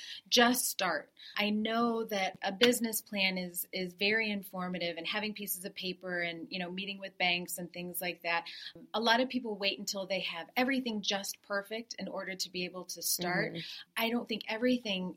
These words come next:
Speaker 1: a-, anything is always going to be just perfect. So I say you jump in, you know, be talking to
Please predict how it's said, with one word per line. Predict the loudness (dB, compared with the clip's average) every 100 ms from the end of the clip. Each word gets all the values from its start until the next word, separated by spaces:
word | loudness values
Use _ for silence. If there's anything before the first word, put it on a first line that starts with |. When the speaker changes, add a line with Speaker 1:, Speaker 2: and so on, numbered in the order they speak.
| 0
Speaker 1:
a-, | 0 0 0
anything | 6 8 8 4 -2
is | -2 -4
always | -4 -6 -8
going | -6 -4 -4
to |
be | -4 -2
just | -2 -2 -4 -6
perfect. | -10 -8 -10 -10 -4
So | -2 0 -2 -6 -8 -6 -2
I |
say | 2 2
you | 2 2
jump | 0 0 -2
in, | -4 -4 -10 -14 -6
you | -4
know, | -4 -2
be | -4
talking | -2 -4 -6 -8
to | -10